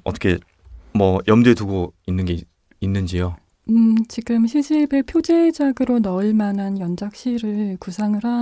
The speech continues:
Speaker 1: 네.
Speaker 2: 하면서, 어, 조금씩 집필을 하고 있고요. 음, 글쎄, 뭐, 그 등단작의 장미라는 말이 들어가서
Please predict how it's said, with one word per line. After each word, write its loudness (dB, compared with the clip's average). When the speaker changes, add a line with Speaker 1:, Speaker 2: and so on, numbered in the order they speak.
Speaker 1:
네. -2
Speaker 2:
하면서, -2
어, -14
조금씩 -4
집필을 -2
하고 2
있고요. -4
음, -4
글쎄, 0
뭐, -6
그 -6
등단작의 2
장미라는 4
말이 -2
들어가서 -2